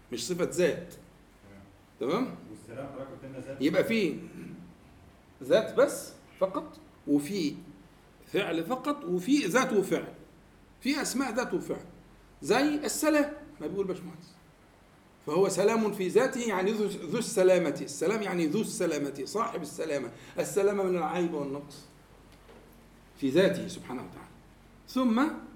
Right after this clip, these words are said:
Speaker 1: كذلك في فعله. فأفعاله كلها تخلو وتنزه عن العيب والنقص والخلل والظلم والجور وإلى آخره. مظبوط؟ فهذا التقسيم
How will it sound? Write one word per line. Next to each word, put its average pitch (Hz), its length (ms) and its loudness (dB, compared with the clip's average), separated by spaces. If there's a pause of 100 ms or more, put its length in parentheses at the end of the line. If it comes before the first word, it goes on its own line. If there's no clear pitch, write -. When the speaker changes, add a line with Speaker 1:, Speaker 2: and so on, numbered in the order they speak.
(400)
Speaker 1:
كذلك 202 500 0
في 262 120 0
فعله. 208 400 0 (1300)
فأفعاله 196 760 2
كلها 240 480 0 (240)
تخلو 202 420 0 (880)
وتنزه 180 680 2 (180)
عن 175 280 0
العيب 165 480 0
والنقص 160 500 -2
والخلل 165 460 0
والظلم 156 640 0
والجور 165 480 2
وإلى 156 260 -2
آخره. - 240 -10 (1400)
مظبوط؟ 143 320 -4 (720)
فهذا 247 340 4
التقسيم - 720 -2